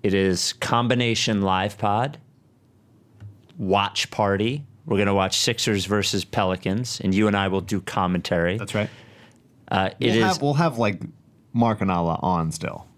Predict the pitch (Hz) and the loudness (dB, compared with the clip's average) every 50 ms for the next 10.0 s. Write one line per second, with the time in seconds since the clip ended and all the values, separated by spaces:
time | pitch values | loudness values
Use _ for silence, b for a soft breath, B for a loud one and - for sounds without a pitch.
0 | _ _ _ _ _ _ _ _ _ - - 202 202 180 180 165 - - - 185 | _ _ _ _ _ _ _ _ _ -4 -2 0 0 0 -2 -4 -4 -4 -2 0
1 | 170 254 277 240 156 143 151 156 156 131 107 87 85 92 120 139 - - - - | 2 4 4 4 4 4 4 2 2 2 2 0 0 0 0 0 -2 -4 -10 -20
2 | _ _ _ _ _ 143 139 135 - 78 - - - 120 117 95 - - - - | _ _ _ _ _ 0 2 2 2 0 -2 -2 0 2 2 0 0 -2 -4 -4
3 | - 143 - - 151 143 135 131 127 123 127 135 131 127 120 117 110 - - 107 | -4 -2 0 2 2 4 4 4 2 2 2 2 2 2 0 -2 -2 0 0 0
4 | 98 98 - 98 87 82 87 85 73 85 107 107 101 98 98 98 90 82 101 98 | 0 0 -2 -4 -4 -2 -4 -4 -2 0 0 0 2 2 2 2 2 2 0 -2
5 | - - 82 76 - - - - - - - - 90 85 78 - - - - B | -2 -2 -4 -4 -6 -8 -14 -18 -10 -4 -2 -2 0 0 -2 -4 -6 -10 -12 B
6 | B B 110 110 110 107 104 101 98 92 101 95 101 110 107 104 101 101 101 95 | B B 0 0 2 2 2 2 2 2 2 2 2 2 2 2 0 0 0 0
7 | 107 104 101 90 - 95 90 87 87 85 85 87 85 82 85 85 85 80 80 82 | 0 0 -2 -2 -2 -2 0 0 0 0 0 0 0 0 0 0 -2 -2 -2 -4
8 | 82 - - 80 73 - 92 85 90 82 82 78 78 82 95 90 78 76 76 73 | -4 -4 -4 -4 -4 -4 -2 -2 0 0 0 0 -2 -2 -2 -2 -2 -2 -2 -4
9 | - - - - - - - - 82 - - - - - - - - 92 - | -6 -8 -12 -20 -16 -8 -4 -4 -4 -2 -4 -6 -6 -2 0 2 2 2 0